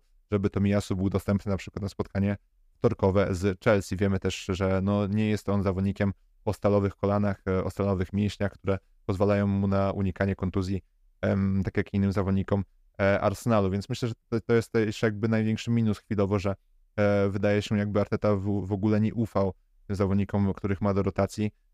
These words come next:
e, no i też nie ufa ich, im nawet w takiej sytuacji, kiedy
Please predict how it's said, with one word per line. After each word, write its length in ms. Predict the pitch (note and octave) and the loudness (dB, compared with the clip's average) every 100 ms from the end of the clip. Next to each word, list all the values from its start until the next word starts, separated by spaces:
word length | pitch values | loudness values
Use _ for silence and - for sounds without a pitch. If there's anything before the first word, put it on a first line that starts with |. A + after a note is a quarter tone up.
| _ | _
e, 200 | G2 G2 | 0 2
no 80 | G#2 | 0
i 40 | |
też 200 | G#2 A2+ | -2 -2
nie 120 | A2+ | 0
ufa 200 | A2+ A2+ | 2 2
ich, 80 | A2 - | 0 -2
im 260 | F2+ G#2+ | -6 0
nawet 240 | G#2+ G#2+ G#2+ | 0 0 0
w 40 | |
takiej 200 | - G#2 | 0 -2
sytuacji, 400 | G2+ - G#2+ - | -4 -2 -2 0
kiedy 260 | G2+ G2+ | -4 -2